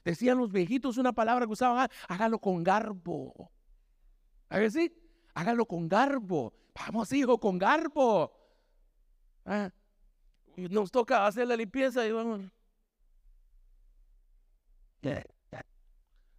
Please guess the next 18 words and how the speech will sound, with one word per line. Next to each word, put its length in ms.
No, 640
y, 180
y, 260
y 140
al, 260
con 240
garbo 400
es 100
aquí, 440
hasta, 340
hasta 260
silbando. 580
¿Cuántos 360
silban 360
cuando 260
hacen 200
oficio, 360
hermano? 260